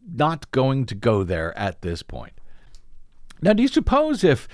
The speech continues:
Joe Biden had said we should terminate the, uh, Constitution, that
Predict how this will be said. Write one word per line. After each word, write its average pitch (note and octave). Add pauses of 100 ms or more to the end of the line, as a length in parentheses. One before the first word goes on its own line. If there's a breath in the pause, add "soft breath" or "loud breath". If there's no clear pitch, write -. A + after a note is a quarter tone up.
(420 loud breath)
Joe C#3
Biden A#2+
had C3
said C#3
we B2
should A2
terminate C3
the, A#2
uh, G2+
Constitution, A#2+
that A2+